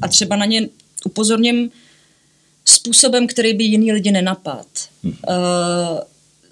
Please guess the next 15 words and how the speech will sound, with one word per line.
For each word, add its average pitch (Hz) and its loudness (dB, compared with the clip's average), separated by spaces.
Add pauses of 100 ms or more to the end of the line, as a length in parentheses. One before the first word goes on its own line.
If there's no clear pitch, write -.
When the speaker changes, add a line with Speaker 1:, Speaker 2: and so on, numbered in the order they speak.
Speaker 1:
nebo 190 -2
to 220 -2
nasvítím 226 2
trochu 220 -4
jako 214 0
z 208 2
jinýho 233 2
úhlu 220 -2
pohledu, 190 -4
tak 180 -6
můžu 208 0
ty 240 -2
věci 208 0
dát 214 -2
prostě 233 -2